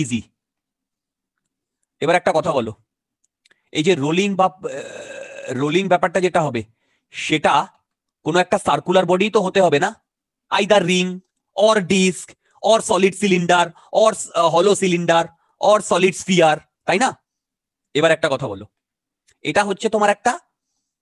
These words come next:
আহ, কি বলে, সার্কুলার বডি। তোমরা কি একটা জিনিস লক্ষ্য করেছো,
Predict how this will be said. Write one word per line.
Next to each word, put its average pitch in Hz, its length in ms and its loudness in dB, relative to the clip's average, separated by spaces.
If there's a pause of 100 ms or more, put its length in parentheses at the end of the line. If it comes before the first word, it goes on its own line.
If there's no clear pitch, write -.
(1600)
আহ, 117 360 -2 (840)
কি - 160 -14
বলে, 170 160 0 (1160)
সার্কুলার 202 480 0
বডি। 107 180 -4 (420)
তোমরা 175 200 -2
কি 214 140 -2
একটা - 180 -4
জিনিস 208 200 -6
লক্ষ্য 208 240 -4
করেছো, 208 220 -4